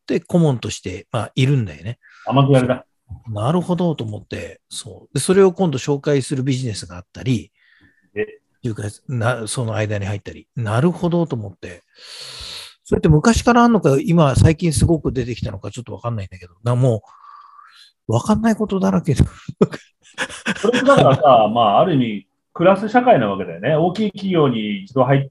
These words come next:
Speaker 2: てしまっていたら、そこを退職しても天下りみたいにいろんな会社の顧問になれちゃって、延々とお金が入り続けるシステムなわけじゃない？ね。で、それはちょっとある意味クラスで、クラスというか、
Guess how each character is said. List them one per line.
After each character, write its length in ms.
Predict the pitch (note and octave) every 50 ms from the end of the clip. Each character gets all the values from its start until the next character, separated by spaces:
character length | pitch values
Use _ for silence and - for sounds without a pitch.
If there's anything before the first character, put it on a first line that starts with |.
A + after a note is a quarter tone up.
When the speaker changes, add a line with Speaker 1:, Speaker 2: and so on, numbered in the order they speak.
| _ _
Speaker 2:
て 440 | - G#2+ G2 F#2+ F#2+ F#2 F2+ F2+ F2+
し 120 | - - A2
ま 120 | G#2+ G#2+
っ 140 | G2+ - _
て 160 | _ A2+ G#2
い 100 | G#2 G2+
た 120 | G#2 G#2+ F#2+
ら、 440 | F#2+ G2 G2 F#2+ F2 D#2 - - _ _ _ _ _ _ _ C#3
そ 60 | C3
こ 160 | - D3+ D3+
を 140 | D#3 D3 D3
退 200 | - D#3 D#3+ E3
職 260 | D#3+ E3+ E3 E3 -
し 60 | -
て 100 | - F3+
も 140 | C#3 C3 A2+
天 240 | A2 A#2+ B2+ B2+ C#3
下 100 | D3 C#3+
り 120 | D3 D3
み 100 | D3+ D3
た 140 | C#3 C3+ G#2
い 120 | F2+ F#2
に 260 | A#2 D3 D3+ C3+ A2 G2+
い 40 |
ろ 100 | G#2+ A#2+
ん 40 | B2
な 100 | B2+ B2
会 160 | B2 C3 B2
社 80 | B2 B2+
の 140 | A#2+ A#2+ A#2
顧 100 | - B2+
問 160 | A#2+ G#2+ G2
に 80 | F#2+ F#2
な 80 | G2
れ 160 | G2+ G2 F2+
ち 60 | - E2+
ゃ 60 | D#2+
っ 40 | -
て、 320 | _ - E3 D3+ A#2+ A#2+
延 40 | B2
々 120 | B2 B2
と 60 | B2+
お 40 | B2
金 120 | B2+ B2 A#2+
が 60 | A2+
入 180 | A2 B2 A#2+ A#2+
り 60 | A#2
続 120 | A#2+ A#2+
け 60 | B2 B2
る 120 | G2+ E2+
シ 120 | - G2
ス 60 | - -
テ 60 | F2+
ム 60 | F2
な 60 | E2
わ 60 | E2
け 80 | D#2+ E2
じ 60 | E2
ゃ 40 | F2
な 120 | A2 D#3+
い？ 40 | D#3+ _ _ _ _ _ _ _ _ _ _ _ _ _ _ _ _ _ _ _ _ -
ね。 300 | E3 E3 A2 - - _ _ _ _ _ _ _ _ _ _ _ _ _ _ -
で、 80 | C#3+ C3+
そ 100 | - D3+
れ 60 | F#3
は 160 | F#3 F3 F3+
ち 80 | - F3
ょ 20 |
っ 20 | -
と 120 | A2+ G#2
あ 20 | A#2
る 120 | D3 C3+
意 20 |
味 100 | G#2 F2+
ク 100 | - -
ラ 120 | D#3 D3 B2+
ス 100 | F2+ E2+
で、 160 | D#2+ D#2+ E2 E2+ F2 - - _
ク 100 | - D3
ラ 120 | D3 B2+
ス 80 | - -
と 100 | F#2+ F2+
い 100 | F2 F2
う 80 | E2
か、 220 | - D#2+ D#2 D2+